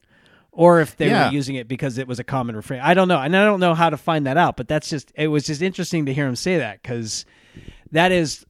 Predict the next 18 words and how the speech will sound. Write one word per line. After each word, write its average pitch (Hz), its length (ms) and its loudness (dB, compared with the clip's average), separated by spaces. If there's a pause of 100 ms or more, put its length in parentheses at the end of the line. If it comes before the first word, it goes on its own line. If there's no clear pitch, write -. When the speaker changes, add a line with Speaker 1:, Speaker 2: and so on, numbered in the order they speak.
Speaker 1:
I, 170 400 -10
I, 160 320 4 (560)
I 165 40 8
would 156 220 4
tell 160 180 4
you, 156 140 4
I 151 100 0
probably 160 340 2
hear 147 200 0
that 127 300 -6 (280)
twenty 165 360 0
times 139 300 -2
a 123 60 -4
year, 110 460 -10 (160)
easily, 117 500 -2
Speaker 2:
Right. 110 160 -4
Speaker 1:
every 131 260 -2
year. 101 300 -12